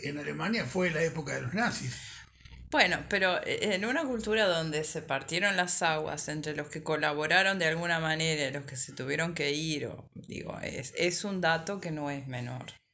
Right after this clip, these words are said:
Speaker 1: No es menor, pero se lo cepilla más bien Fassbinder, ¿no? Porque no, no
Speaker 2: Ujú.
Speaker 1: es el tema de él en su película. Él quiere hacer Sunset Boulevard. Tiene el pequeño inconveniente de que en el medio están los nazis. Bueno, pero los, les pasa por arriba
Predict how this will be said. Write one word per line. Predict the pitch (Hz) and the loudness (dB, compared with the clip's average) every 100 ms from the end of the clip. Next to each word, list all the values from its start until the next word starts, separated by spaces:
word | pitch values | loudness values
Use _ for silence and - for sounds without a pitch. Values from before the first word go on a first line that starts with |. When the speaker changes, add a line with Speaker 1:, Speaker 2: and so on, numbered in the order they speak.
| _ _ - - - - - | _ _ -18 -16 -18 -10 2
Speaker 1:
No | 247 | 6
es | 262 | 6
menor, | 233 196 175 139 | 6 6 6 4
pero | 160 160 202 - | 2 4 4 2
se | - - | -2 -2
lo | 156 | 0
cepilla | - 135 180 139 131 | 0 0 0 0 -2
más | 117 | -2
bien | 139 127 | -2 -4
Fassbinder, | 110 - 139 123 139 | -4 -6 -4 -4 -4
¿no? | 147 190 | -2 -2
Porque | 196 127 139 135 | -2 -4 -6 -6
no, | 147 165 | -2 0
no | 156 165 | 2 4
Speaker 2:
Ujú. | 180 | 6
Speaker 1:
es | 175 175 | 4 2
el | 147 | 0
tema | 165 151 147 | 0 2 0
de | 156 | 0
él | 151 | 0
en | 139 | -2
su | 120 131 | -4 -4
película. | 135 156 196 208 214 226 - - - - | -4 -2 -2 0 2 2 0 -12 -14 -8
Él | 175 170 | -4 -2
quiere | 175 165 | 2 2
hacer | 156 - 165 | 2 2 0
Sunset | 139 165 127 151 127 | 2 2 2 0 -2
Boulevard. | 151 143 156 170 226 233 - - - - | -2 -2 0 4 2 0 -8 -10 -14 -4
Tiene | 170 175 214 | 2 4 4
el | 175 | 4
pequeño | 156 165 180 | 2 2 2
inconveniente | 170 170 165 185 196 | 4 4 4 4 4
de | 156 | 4
que | 156 | 4
en | |
el | 147 | 2
medio | 160 160 | 2 2
están | 156 170 165 | 2 0 2
los | 156 | 2
nazis. | 170 135 160 | 0 0 -2
Bueno, | 160 160 151 - - | 0 -2 -4 -8 -4
pero | 202 | -2
los, | 196 190 | 0 -2
les | 214 185 | -4 -2
pasa | - 214 165 | -2 -2 0
por | 160 | 0
arriba | 143 160 156 123 | 0 0 0 -4